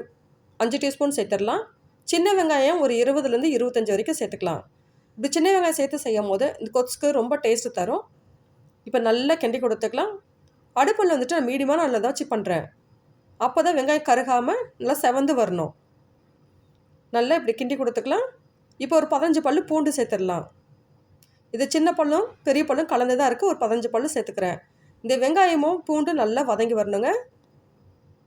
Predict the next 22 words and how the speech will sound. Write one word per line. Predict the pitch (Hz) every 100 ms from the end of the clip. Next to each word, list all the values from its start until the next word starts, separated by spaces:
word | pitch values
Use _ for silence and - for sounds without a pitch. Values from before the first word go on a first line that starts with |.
| -
கொஞ்சம் | 311 339
கூட | 285 349
கருகாம | 269 269 262 339
பார்த்துக்குங்க. | 247 214 196 180 160 - _ _ _ _ _ _ _ _ _ _ _ _ _ _ _ _ _ _ _ _ _ _ _ _ _ _ _ _ _ _
ஹை | 302 349
ஃப்ளேமில் | 349 349
வச்சிங்கன்னா | 320 294 311 320
டக்குன்னு | 311 302 302 254
கருகி | 240 277 277
போயிடும். | 214 370 466 - _ _ _ -
வெங்காயமும் | 269 349 339 285 381 -
பூண்டும் | 285 277 370
சீக்கிரம் | 269 262 311 370
வதங்காம | 220 247 262 262
இருக்கும். | - 170 151 - _ _ _ _ -
அதனால | 220 320 277
மீடியமா | 277 285 359
நல்லா | 254
வச்சு | 247 440 320
நல்லா | 233 226
வதக்கி | 226 240
எடுத்துக்குங்க. | 190 190 185 165